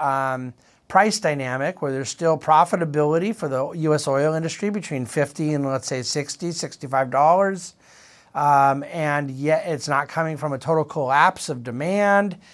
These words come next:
And yet, um, it, it, it gets, uh, uh, you know, the lower input price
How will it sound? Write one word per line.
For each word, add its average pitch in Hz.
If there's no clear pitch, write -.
And 160
yet, 151
um, 135
it, 151
it, 151
it 143
gets, 151
uh, 139
uh, -
you 190
know, 147
the 147
lower 170
input 156
price 127